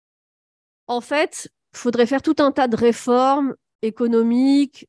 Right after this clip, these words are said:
dans les institutions, et cetera, pour régler le problème du sexisme, mais c'est trop compliqué, c'est trop risqué, c'est trop, euh, c'est trop à contre-courant. Donc, ce qu'on va faire, c'est qu'on va dire,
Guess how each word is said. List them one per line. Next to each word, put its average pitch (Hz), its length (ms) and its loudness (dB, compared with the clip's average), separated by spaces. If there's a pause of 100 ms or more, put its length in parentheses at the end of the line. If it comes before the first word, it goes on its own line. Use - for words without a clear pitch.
(120)
dans 208 80 -4
les 214 180 0
institutions, 233 680 -4
et - 20 4
cetera, 233 540 0
pour 202 340 -8
régler 226 240 0
le 240 60 0
problème 240 260 0
du 233 80 -2
sexisme, 285 680 -2 (1000)
mais 220 180 -2
c'est 240 160 -4
trop 302 200 -2
compliqué, 269 640 -2 (280)
c'est - 260 -12
trop 233 1200 2
risqué, 277 680 -2 (720)
c'est 269 260 -6
trop, 277 580 0
euh, 208 1080 -2 (480)
c'est - 160 -8
trop - 200 -4
à 262 100 4
contre-courant. 277 640 -4
Donc, 262 160 -6
ce - 60 -16
qu'on 403 160 -2
va 294 160 0
faire, 240 260 -4 (320)
c'est 247 140 -12
qu'on 262 100 -2
va 254 140 2
dire, 262 140 0